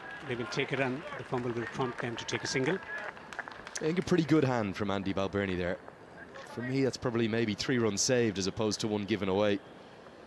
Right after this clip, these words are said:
Speaker 2: Not sure there was a more elated man anywhere in the United Arab Emirates on Friday. He was out there for the winning runs. He didn't get to hit them. I don't think he minded that. His mum and his dad were there.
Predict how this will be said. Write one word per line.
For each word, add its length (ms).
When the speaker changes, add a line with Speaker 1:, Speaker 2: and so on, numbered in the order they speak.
Speaker 2:
Not 140
sure 180
there 140
was 160
a 60
more 480
elated 560
man 460
anywhere 520
in 220
the 40
United 380
Arab 180
Emirates 440
on 100
Friday. 480
He 60
was 160
out 180
there 160
for 120
the 80
winning 200
runs. 260
He 100
didn't 200
get 200
to 100
hit 180
them. 140
I 80
don't 120
think 120
he 80
minded 380
that. 180
His 140
mum 180
and 100
his 140
dad 400
were 180
there. 380